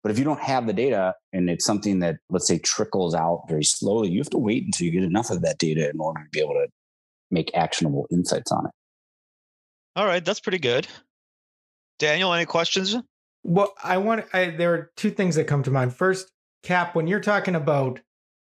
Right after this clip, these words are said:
Speaker 3: one million, five million dollar contracts, where do you think those are coming from? Like, who are they gonna win against, or who's not spending with Twilio that now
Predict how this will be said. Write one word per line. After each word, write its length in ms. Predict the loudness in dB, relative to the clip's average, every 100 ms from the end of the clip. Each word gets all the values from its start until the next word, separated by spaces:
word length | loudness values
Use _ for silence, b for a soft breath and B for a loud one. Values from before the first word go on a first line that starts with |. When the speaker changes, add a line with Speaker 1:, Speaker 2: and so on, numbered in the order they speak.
| -6
Speaker 3:
one 320 | 0 2 2
million, 800 | 2 4 2 2 2 2 2 0 -2 0
five 240 | 2 2
million 380 | 2 2 4 4
dollar 320 | 4 2 2
contracts, 680 | 2 2 2 2 2 -2 -8 _ _ _
where 340 | -10 -2 2 2
do 80 | 2
you 80 |
think 240 | 0 0 2
those 340 | 2 2 -2 _ -20 _ _
are 200 | 0 0
coming 400 | 0 2 2 2
from? 280 | 2 0 2
Like, 200 | 2 0
who 200 | 0 0
are 60 | 2
they 140 | 2
gonna 240 | 0 0
win 260 | 0 2 2
against, 640 | 2 2 2 2 0 -4 -4
or 500 | 0 2 2 2 -2 _ _ _ _ _ _
who's 280 | 2 2 2
not 300 | 2 2 0
spending 500 | -4 0 2 2 2
with 160 | 2 0
Twilio 540 | 0 2 4 4 2
that 240 | 2 0
now 680 | 0 2 2 2 2 0 -4